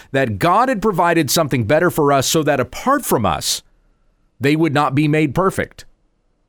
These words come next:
Albert Barnes says the following, "God having provided or determined on giving some better thing than any of them realized,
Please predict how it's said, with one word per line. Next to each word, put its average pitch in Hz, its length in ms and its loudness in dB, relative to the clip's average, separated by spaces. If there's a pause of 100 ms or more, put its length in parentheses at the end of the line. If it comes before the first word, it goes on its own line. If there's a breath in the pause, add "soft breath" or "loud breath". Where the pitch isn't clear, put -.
(320)
Albert 151 300 0
Barnes 139 420 0
says 139 240 0
the 127 100 -2
following, 120 460 0
"God 185 580 2
having 180 420 0
provided 180 760 0
or 170 260 4
determined 131 1000 0 (520 loud breath)
on 151 240 0
giving 220 320 0
some 170 400 0
better 247 380 2
thing 185 400 0
than 151 200 0
any 285 360 0
of 262 140 0
them 233 180 2
realized, 107 800 0